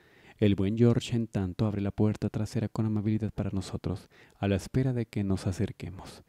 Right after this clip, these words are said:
Me devuelvo de inmediato en ese instante a mirar a Terry, exigiéndole una explicación, resultándome increíble que, por lo visto, entre los tres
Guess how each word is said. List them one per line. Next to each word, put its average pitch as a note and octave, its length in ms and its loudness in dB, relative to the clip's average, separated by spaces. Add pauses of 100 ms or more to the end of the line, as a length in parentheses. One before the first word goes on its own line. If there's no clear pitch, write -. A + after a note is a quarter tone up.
(360)
Me A2+ 100 2
devuelvo A#2+ 340 4
de E3+ 80 2
inmediato C3+ 440 2
en G#2 60 4
ese G#2 180 -2
instante A2+ 420 -2
a - 20 0
mirar G#2 220 0
a G#2 80 0
Terry, A2+ 300 -2
exigiéndole A#2 580 -2
una A#2 120 2
explicación, A2+ 580 -2
resultándome A2 720 0
increíble G#2 500 -2
que, G2 140 -6
por F#2+ 120 -2
lo F#2 120 2
visto, G#2+ 320 0
entre F2+ 220 -2
los F#2 240 0
tres - 400 -2